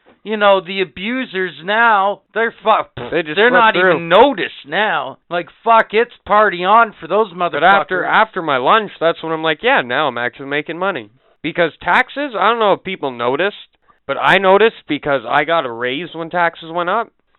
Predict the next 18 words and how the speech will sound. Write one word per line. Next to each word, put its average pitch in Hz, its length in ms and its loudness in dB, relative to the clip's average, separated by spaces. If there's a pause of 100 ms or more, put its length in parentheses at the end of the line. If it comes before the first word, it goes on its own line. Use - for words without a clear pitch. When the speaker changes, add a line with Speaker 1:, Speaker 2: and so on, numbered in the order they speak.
Speaker 2:
Holy 170 560 -2 (140)
fuck, 143 320 2
man! 110 300 -10
They 160 100 -4
take, 226 320 -6
like, 127 320 -6 (200)
three 170 200 -4
hundred 175 260 -4
dollars 139 400 2
worth 113 220 -14
of - 60 -20
taxes 131 500 -4
off 104 260 -10
me. - 200 -20 (340)
Every 175 420 -4
fucking 156 420 -6
paycheck. 151 440 -10 (380)
Speaker 1:
Oh, 202 200 4